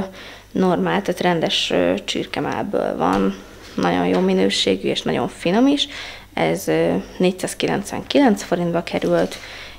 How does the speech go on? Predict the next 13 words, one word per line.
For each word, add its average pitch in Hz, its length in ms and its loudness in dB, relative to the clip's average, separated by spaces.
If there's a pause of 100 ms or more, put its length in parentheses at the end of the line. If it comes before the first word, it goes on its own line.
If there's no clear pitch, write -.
(100)
illetve 190 400 6
hát, 180 200 0
hogyha - 220 -4
az - 120 -2
Aldiban 180 440 2
járunk, 170 520 0
akkor - 440 -4
elmaradhatatlan - 920 -2
ez 135 140 -6
a - 100 -10
teljes - 480 -2
kiőrlésű - 840 0 (380)
knuszpi, 196 720 2